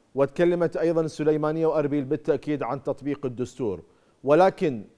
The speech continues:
آه، كيف دار الحديث برأيك عن موضوع التسوية التاريخية أو طروحات السيد الحكيم في موضوع وثيقة تسوية لحل المشكلات؟ يعني هناك رأي بأن، آه، أربيل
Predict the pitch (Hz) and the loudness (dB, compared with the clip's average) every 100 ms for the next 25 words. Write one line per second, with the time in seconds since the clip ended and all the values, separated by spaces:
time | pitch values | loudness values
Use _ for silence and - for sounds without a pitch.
0 | _ _ _ _ _ - 139 135 - _ | _ _ _ _ _ -6 -4 -4 -6 _
1 | - 240 233 220 208 233 208 - 190 226 | 0 2 4 4 6 6 4 0 -2 -2
2 | 170 175 180 208 208 190 170 202 190 185 | -6 -2 2 2 2 0 -2 -2 -2 0
3 | 175 175 202 190 175 196 - 196 175 190 | 0 2 2 2 0 -2 -2 -2 0 2
4 | 170 160 196 175 95 - _ _ _ _ | 2 2 -2 -4 -4 -8 _ _ _ _
5 | 139 151 165 160 160 170 160 - 170 156 | 2 2 4 2 4 0 0 -2 0 0
6 | 151 151 143 170 175 160 165 147 147 156 | -2 -4 -6 -4 -4 -4 -6 -2 0 2
7 | 175 147 156 175 165 156 - 160 - 165 | 2 2 0 0 -2 -2 -2 -6 -4 0
8 | 160 160 - _ _ 135 139 180 180 175 | 2 2 -2 _ _ -4 -2 0 0 0
9 | 160 147 - 160 151 117 - _ _ _ | -2 -6 -2 2 2 0 -6 _ _ _
10 | - 139 147 160 160 170 196 - 180 185 | -2 0 2 0 0 2 2 4 4 6
11 | 196 190 180 170 175 175 170 170 - _ | 4 4 2 2 0 0 0 -2 -10 _
12 | _ _ _ _ _ _ - 131 - - | _ _ _ _ _ _ -4 -4 -2 2
13 | 160 147 190 220 220 | 2 2 2 2 0